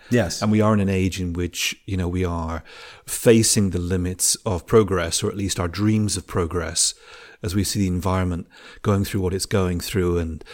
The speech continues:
Speaker 2: the collapse of the American empire, the rise of China, the disillusion of Europe, the, f-, the rise of the far right, just, just to mention a few happy things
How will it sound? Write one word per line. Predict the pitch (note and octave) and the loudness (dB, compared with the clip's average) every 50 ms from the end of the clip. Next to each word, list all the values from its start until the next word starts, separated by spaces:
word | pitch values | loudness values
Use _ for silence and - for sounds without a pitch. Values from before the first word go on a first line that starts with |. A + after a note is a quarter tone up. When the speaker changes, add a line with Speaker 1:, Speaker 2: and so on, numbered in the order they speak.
| - - - - - | -20 -20 -20 -14 -12
Speaker 2:
the | G#2 | -10
collapse | - - A2 G#2+ G2 F2+ - - | -4 0 0 0 0 0 -2 -4
of | F#2+ | -4
the | - F#2+ | -2 0
American | F2+ F2+ F2+ F2+ F2+ - - F#2 F2+ | 0 0 0 0 0 -2 -2 -4 -2
empire, | F2 F2+ F2 - - F#2+ F2+ F2 D#2+ | -2 -2 -2 -2 -2 -2 -2 0 -2
the | E2+ E2+ | -2 -2
rise | F2+ F#2 F#2+ F#2 F2+ | 0 0 0 0 0
of | E2+ - | -2 -6
China, | - - - F#2 F2 E2+ E2+ E2+ E2+ E2 - - - - - - - - | -6 -6 -6 -4 -4 -4 -4 -4 -4 -6 -8 -12 -18 -20 -20 -16 -8 -6
the | G#2+ | -2
disillusion | F2+ A2 G#2 - - A2 G2+ G#2 G#2 F#2 F#2+ F#2 | 0 0 2 2 2 2 2 2 2 2 0 -2
of | F#2 D#2+ F2 | -2 -2 -2
Europe, | F#2 F#2 F#2+ F#2 F2+ F#2+ - | -2 -2 0 0 0 0 -2
the, | - G2+ | -4 -8
f-, | - - - | -12 -12 -8
the | A#2 G2+ G2 | -4 -2 0
rise | F#2 G2+ G#2 G#2+ G#2+ G#2+ | 2 4 4 4 4 2
of | G#2 - | 0 0
the | A2 G2+ | -2 -2
far | - - G#2+ G2 F#2+ | 0 0 2 2 2
right, | F#2+ F#2+ G2 F#2 | 2 2 0 0
just, | - D3 - - - - - - - - | -2 -4 -4 -4 -8 -12 -16 -16 -6 2
just | - F#3 - - | 2 4 6 6
to | C3+ | 6
mention | A#2 A#2 A#2 A2 - - G2 | 8 8 6 4 4 2 0
a | F2 | 0
few | - - A2+ G2 | 2 2 2 2
happy | E2 F#2+ F2 - - F2 | 2 0 -2 -2 -4 -6
things | - - F#2+ F#2 F2+ - - | -4 -2 -2 -2 -2 -4 -6